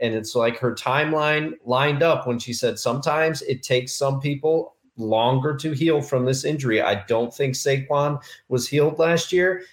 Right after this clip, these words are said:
and I think that he is fully healed now. He's healthy. He looks great. And part of it has probably gotta be Daboll's scheme. I mean,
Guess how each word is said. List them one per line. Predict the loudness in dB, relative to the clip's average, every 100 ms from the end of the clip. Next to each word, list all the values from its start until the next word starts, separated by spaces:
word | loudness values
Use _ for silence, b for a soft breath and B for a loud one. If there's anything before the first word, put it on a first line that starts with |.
| B
and | 0 2
I | 2
think | 2 2 2 2
that | 2 2 0
he | 0
is | 0 -2
fully | -2 0 2 4
healed | 4 4 4 2
now. | 2 4 2
He's | 0 2
healthy. | 4 4 4 0 0 -4 B B
He | 0
looks | 0 -2 -6
great. | 2 4 4 0 b b b _
And | 2 4 4 2 2
part | 4 4
of | 4
it | 2 4
has | 4 2 -2 _
probably | -2 0 4 2
gotta | 4 4 4
be | 0 0 -2 -4 -4
Daboll's | 2 2 4 2 2 -2 -10 -16 _
scheme. | -8 -2 0 2 2
I | 2 2
mean, | 4 4 0